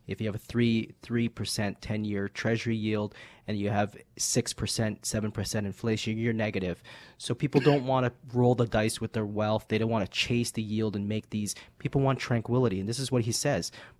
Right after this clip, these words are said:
"Bullion doesn't pay interest or dividends, nor does it grow or expand by itself. That's the price that you pay for tranquility. Physical gold and other precious metals are no one else's liability. In contrast with stocks, bonds, and currencies,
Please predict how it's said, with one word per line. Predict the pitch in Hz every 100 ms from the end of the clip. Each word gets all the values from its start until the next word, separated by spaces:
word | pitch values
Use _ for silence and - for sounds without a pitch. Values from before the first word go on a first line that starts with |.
| 120
"Bullion | 113 143 151 139
doesn't | 123 147 190
pay | - 101
interest | 92 - 90 -
or | 101
dividends, | 104 98 92 90 -
nor | 117 139 151
does | 139
it | 139 117
grow | 110 113 117
or | 110 107
expand | - - 107 120 113
by | 95
itself. | 90 - 92 80 - -
That's | 113 -
the | 180
price | - 143 143 -
that | 104
you | 110
pay | 120 - 110
for | -
tranquility. | - 104 92 - 110 98 67 - - - -
Physical | - 143 185 170
gold | 139 123 120 110
and | 98
other | 123
precious | 127 131 123 -
metals | 98 92 92 - _ _ - - - -
are | 147 143
no | 156 185
one | 160
else's | 110 110 113 101
liability. | 107 107 123 127 87 - - - -
In | 107
contrast | - 135 147 - 139 139
with | 143 -
stocks, | - 123 120 -
bonds, | 117 107 117 120 113
and | 110
currencies, | - 113 117 117 113 110